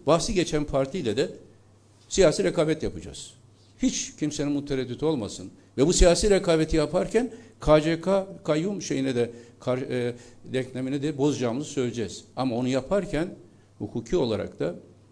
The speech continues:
hukukun siyasal alanda kullanılmasını doğru görmeyiz. Vatandaşımızın sandığa olan güvenini ve tercihine olan güvenini sarsacak hiçbir,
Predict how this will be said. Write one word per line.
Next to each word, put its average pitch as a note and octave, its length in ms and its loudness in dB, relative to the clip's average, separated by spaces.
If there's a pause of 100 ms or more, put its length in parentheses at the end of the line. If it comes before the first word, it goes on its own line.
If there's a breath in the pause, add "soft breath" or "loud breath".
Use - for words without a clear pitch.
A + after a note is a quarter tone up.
(880)
hukukun C3 580 0
siyasal A#2 560 -2
alanda G#2 340 -4
kullanılmasını G2+ 680 -6
doğru G#2+ 240 -4
görmeyiz. D3 520 -2 (460 loud breath)
Vatandaşımızın C#3+ 800 -2
sandığa C3 520 0
olan C3 400 -2
güvenini C3+ 600 2 (160)
ve A#2+ 160 0
tercihine A#2 580 2
olan A#2 320 -4
güvenini A#2 500 -2 (460 loud breath)
sarsacak A#2+ 640 0
hiçbir, D#3 380 -4